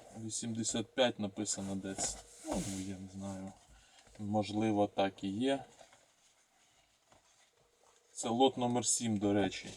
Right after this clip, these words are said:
Ми продовжуємо. З попереднього відео там було п'ять. А, ні, це лот номер шість. Це лот номер шість. Там було п'ять, це шестий. Шестий лот.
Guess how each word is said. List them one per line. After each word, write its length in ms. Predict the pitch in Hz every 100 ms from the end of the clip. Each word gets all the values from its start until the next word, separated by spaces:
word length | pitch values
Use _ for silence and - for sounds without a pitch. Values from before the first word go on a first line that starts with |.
| - -
Ми 220 | 104 110
продовжуємо. 960 | 104 110 110 113 101 98 95 92 95 101 _ - - - -
З 100 | -
попереднього 920 | 104 - 110 110 104 101 101 98 98
відео 400 | 104 107 98 98
там 240 | 95 101 101
було 340 | 101 101 98
п'ять. 420 | - 117 117 113 -
А, 160 | 104
ні, 160 | 101 95
це 200 | - 104
лот 300 | 107 120 110
номер 380 | 101 101 104 -
шість. 640 | - 98 - - - - -
Це 240 | - - 101 104
лот 240 | 117 -
номер 360 | 101 101 101 104
шість. 340 | - 98 -
Там 160 | 98 95
було 200 | 98 98
п'ять, 340 | 113 120 117
це 140 | 104
шестий. 440 | 104 104 - - 98 - - - - - -
Шестий 580 | - - 110 - - 117
лот. 380 | 107 98 95